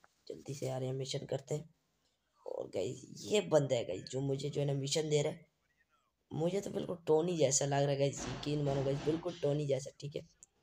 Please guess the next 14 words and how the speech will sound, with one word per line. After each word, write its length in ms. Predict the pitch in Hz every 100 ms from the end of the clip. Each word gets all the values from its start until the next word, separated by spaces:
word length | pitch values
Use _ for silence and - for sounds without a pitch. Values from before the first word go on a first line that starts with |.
| _ _ _ _ _ _ -
ओके, 380 | - - 170 - - -
ठीक 280 | - 147 143
है 80 |
यार, 200 | 139 139 -
बातें 460 | 127 143 - - 196
कम, 280 | - 139 143 139
mission 380 | 135 - - -
ज़्यादा, 260 | - - - _ _ _ _ _ _
काम 220 | - 135
ज़्यादा 220 | 123 113 -
मतलब। 280 | - - - _ _ _ _ _ _ _ _ _ _
ओ 180 | - -
बे 160 | 190 147
तेरी। 340 | 143 117 85